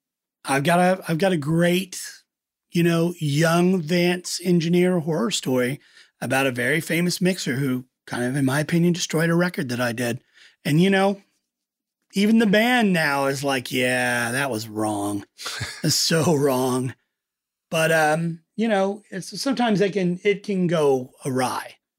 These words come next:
Speaker 1: and you
Speaker 2: Yeah.
Speaker 1: can take yourself too serious.
Speaker 2: Well, uh,
Speaker 1: I did
Speaker 2: that's,
Speaker 1: it.
Speaker 2: you know, it's like what F. Reed says, you know, "If you're not, if you're not getting fired,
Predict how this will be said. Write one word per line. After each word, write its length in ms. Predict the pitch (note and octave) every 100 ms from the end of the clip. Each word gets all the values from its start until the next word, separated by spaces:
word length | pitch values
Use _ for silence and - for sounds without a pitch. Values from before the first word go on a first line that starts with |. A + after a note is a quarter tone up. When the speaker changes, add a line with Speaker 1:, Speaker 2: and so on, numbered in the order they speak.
| _ _ _ _
Speaker 1:
and 120 | - C3+
you 60 |
Speaker 2:
Yeah. 40 | D3+
Speaker 1:
can 80 |
take 180 | E3 D#3
yourself 360 | C#3+ - C3 -
too 260 | D#3+ B2
serious. 720 | A2+ B2+ A2 G#2 - - - _ _ _ _ _
Speaker 2:
Well, 300 | C#3+ D3 C#3+
uh, 100 | D#3+
Speaker 1:
I 300 | C3+ B2+ C3
did 80 | C#3
Speaker 2:
that's, 140 | C3 A2
Speaker 1:
it. 120 | -
Speaker 2:
you 80 | D#3
know, 100 | C#3+
it's 160 | C3+ -
like 220 | C#3 -
what 420 | - E3+ C#3 C3+
F. 260 | D3 C3+ -
Reed 520 | C3+ C3 A#2+ C#3+ G#3+
says, 340 | - C3 A#2+
you 80 | B2+
know, 100 | A#2+
"If 120 | A2+
you're 80 | C#3
not, 300 | C3 B2+ B2+ _ _ _
if 140 | -
you're 40 | D#3
not 140 | C#3
getting 180 | C#3+ A#2+
fired, 560 | - C#3 B2+ B2 A2+